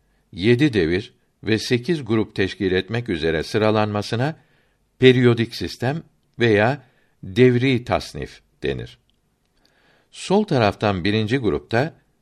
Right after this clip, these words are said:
kalevi, alkali madenler, ikinci grupta toprak kalevi madenler, yedinci grupta halojenler, flor, klor, brom,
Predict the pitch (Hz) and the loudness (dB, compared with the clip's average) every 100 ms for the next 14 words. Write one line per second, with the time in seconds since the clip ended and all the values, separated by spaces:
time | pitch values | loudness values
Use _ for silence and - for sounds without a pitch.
0 | _ - 127 120 107 98 64 - _ _ | _ 0 2 4 2 0 -4 -10 _ _
1 | _ _ _ - 123 127 131 127 131 87 | _ _ _ 2 2 2 0 0 0 0
2 | 82 80 78 85 131 - _ _ _ _ | -2 -4 -4 -2 -4 -4 _ _ _ _
3 | _ - 123 147 131 143 113 104 - 143 | _ -12 -6 -4 -2 -2 2 0 2 -2
4 | 170 - _ _ _ - 143 143 165 170 | -2 -6 _ _ _ -4 -2 0 -2 -2
5 | - 110 98 92 90 80 76 73 78 71 | -2 2 2 0 -2 -2 -4 -2 -4 -2
6 | 107 160 - _ _ _ _ _ - 113 | -4 -4 -12 _ _ _ _ _ -2 0
7 | 120 120 151 123 87 82 - 131 165 _ | 2 0 0 0 -2 -2 -2 -2 -2 _
8 | _ _ _ _ - 123 120 98 95 85 | _ _ _ _ 0 4 4 2 -2 -2
9 | 78 104 127 - _ _ _ _ _ _ | -2 -2 -4 -14 _ _ _ _ _ _
10 | _ _ - - 113 110 131 - _ _ | _ _ -14 -4 2 4 4 -2 _ _
11 | _ _ _ - 104 110 123 127 - _ | _ _ _ -6 2 4 4 0 -14 _
12 | _ _ - 92 101 104 131 | _ _ -16 -4 2 2 2